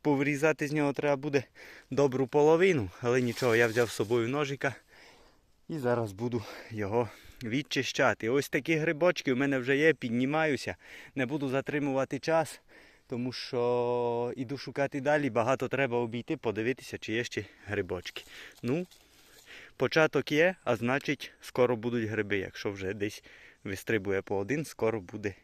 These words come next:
їх і багато. Але це тільки початок, можливо, буде ще. Ще одна знахідочка, це сироїжка, але вона, мабуть, в поганому стані, так, ось така.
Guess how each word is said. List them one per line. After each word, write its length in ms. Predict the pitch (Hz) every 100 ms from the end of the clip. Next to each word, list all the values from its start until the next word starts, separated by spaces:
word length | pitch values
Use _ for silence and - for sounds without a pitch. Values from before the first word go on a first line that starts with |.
| -
їх 300 | 95 101 -
і 120 | 107
багато. 480 | 104 95 87 87 101 - - - -
Але 400 | 92 87 104 131
це 140 | - 120
тільки 300 | 117 110 117
початок, 520 | - 107 107 - -
можливо, 440 | 95 87 107 131
буде 300 | 98 101 101 - _ _
ще. 280 | - - - - _ - - - -
Ще 240 | - 170
одна 320 | 147 127 147
знахідочка, 680 | 131 165 156 143 120 - 143
це 200 | 131 160
сироїжка, 720 | 139 147 127 156 185 - 135 120
але 180 | 135
вона, 280 | 139 127 143 - - - - - - - - -
мабуть, 320 | 131 120 127
в 20 | -
поганому 520 | 123 117 117 107 104
стані, 440 | - 110 98 98
так, 280 | 92 98 -
ось 160 | 101 -
така. 340 | 101 - 110